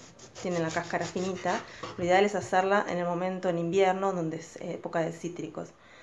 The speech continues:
Lo que voy a hacer es cortar la cáscara, vieron que es finita, no es una cáscara gruesa, ¿sí? Es importante que las naranjas estén bien lavadas, ¿sí? Pásenle un cepillito, ¿sí? Para sacarle bien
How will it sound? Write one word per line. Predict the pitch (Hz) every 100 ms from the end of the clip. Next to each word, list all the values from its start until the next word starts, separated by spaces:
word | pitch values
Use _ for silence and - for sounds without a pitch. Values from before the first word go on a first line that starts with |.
| - - - - - - - -
Lo | 208
que | 208
voy | 240 294
a |
hacer | 302 311 311 - - - _ - - - -
es | 226
cortar | - 220 214 180 160 -
la | 208 214 262
cáscara, | 240 226 254 233
vieron | 190 202 196
que |
es | 175 - -
finita, | 196 214 208 175 170 - -
no | 180
es | 180
una | 175 165
cáscara | 165 - 165
gruesa, | 165 165 165 170 - -
¿sí? | 180
Es | 185
importante | 196 196 190 208 208 220
que | 196 208 - - - - -
las | 190 165
naranjas | 175 196 202 202
estén | 202 - 180 180 -
bien | 180 196 196 196
lavadas, | 175 170 165 175 247 - - - -
¿sí? | 175 247 - - - -
Pásenle | 180 180 202 196
un | 202
cepillito, | 196 190 175 - 196 185 208 - - _ - - - - - - - - -
¿sí? | - 170 202 - -
Para | 165 165
sacarle | 170 175 180 175
bien | 170 180 185 185 190